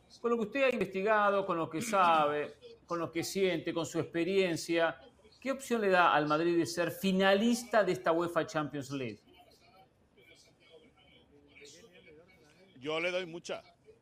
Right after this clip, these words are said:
Speaker 2: le doy muchas opciones al Madrid, porque además el panorama, eh, pinta perfecto para el equipo blanco. Lo que te decía, lo que os decía antes, sabe el Madrid que va a tener que aguantar un chaparrón inicial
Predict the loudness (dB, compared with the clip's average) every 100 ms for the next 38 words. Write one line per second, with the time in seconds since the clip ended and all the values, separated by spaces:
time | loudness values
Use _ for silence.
0 | _ _ -20 -18 -10 -6 -6 -8 -10 -12
1 | -10 -12 -10 -10 -8 -6 -8 -8 _ -20
2 | _ -20 -14 -8 -6 -4 -6 -6 -6 -6
3 | -4 -4 -6 -6 -6 -8 -14 -14 -12 -8
4 | -8 -8 -10 -12 -12 -10 -10 -10 -12 -14
5 | -12 -14 -16 -20 -20 _ _ _ _ -14
6 | -10 -8 -4 -6 -6 -8 -8 -8 -10 -8
7 | -4 -4 -4 -10 -14 -16 -14 -6 -4 -4
8 | -6 -8 -8 -8 -8 -8 -8 -8 -8 -8
9 | -8 -10 -10 -10 -6 -6 -6 -8 -12 -8
10 | -4 -4 -6